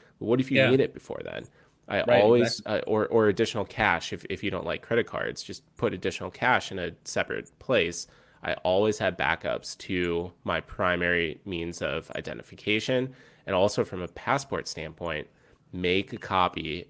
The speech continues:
Speaker 1: of your passport, a f-, a color photocopy
Speaker 2: That's a really
Speaker 1: of
Speaker 2: good
Speaker 1: your
Speaker 2: piece of, yep.
Speaker 1: passport,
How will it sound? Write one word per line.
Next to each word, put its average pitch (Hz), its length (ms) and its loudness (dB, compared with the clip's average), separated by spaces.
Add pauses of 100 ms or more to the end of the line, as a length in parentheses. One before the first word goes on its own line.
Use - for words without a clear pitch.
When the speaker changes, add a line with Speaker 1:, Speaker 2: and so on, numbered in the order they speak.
Speaker 1:
of 85 220 0
your 80 180 -4
passport, - 640 -4 (320)
a - 40 -12
f-, - 180 -12
a 87 200 0
color 107 440 0
photocopy 110 420 4
Speaker 2:
That's - 40 -4
a 69 160 0
really 110 320 4
Speaker 1:
of 87 140 4
Speaker 2:
good 101 80 0
Speaker 1:
your 98 100 4
Speaker 2:
piece 101 80 2
of, - 40 -12
yep. 120 120 2
Speaker 1:
passport, 113 520 0